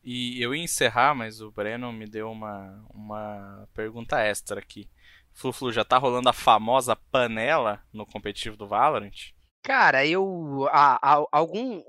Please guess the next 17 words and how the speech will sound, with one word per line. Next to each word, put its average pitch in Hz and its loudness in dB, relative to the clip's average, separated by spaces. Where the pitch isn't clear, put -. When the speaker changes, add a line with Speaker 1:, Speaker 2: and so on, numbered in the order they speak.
Speaker 2:
alguns 196 0
meses 160 -2
atrás, 156 0
eu 131 -2
acho - -4
que - -14
dois 160 -4
meses 139 -6
atrás, 143 0
eu 165 -2
vi 131 -8
uma 165 -2
polêmica 147 -4
sobre 127 -8
isso 123 -8
no 117 -10
Twitter, 110 -6